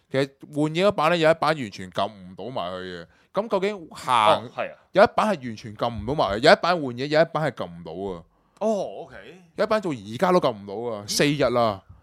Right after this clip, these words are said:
Speaker 2: 鬼怪喎。
Speaker 1: 好撚鬼怪啊！
Speaker 2: 咦，佢話冇新角色抽，有冇講過會唔會有新角色配報啊？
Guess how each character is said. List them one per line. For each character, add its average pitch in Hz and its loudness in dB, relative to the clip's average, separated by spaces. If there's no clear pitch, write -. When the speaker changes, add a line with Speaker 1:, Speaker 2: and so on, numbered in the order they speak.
Speaker 2:
鬼 98 -8
怪 113 -8
喎。 107 -14
Speaker 1:
好 120 -2
撚 190 6
鬼 165 2
怪 151 2
啊！ 147 -4
Speaker 2:
咦， 262 -4
佢 196 -8
話 151 -2
冇 131 -8
新 208 -6
角 160 -6
色 165 -14
抽， 170 -8
有 151 -8
冇 135 -12
講 123 -8
過 139 -10
會 120 -16
唔 110 -16
會 101 -10
有 104 -10
新 143 -12
角 117 -10
色 120 -18
配 104 -12
報 87 -14
啊？ 80 -20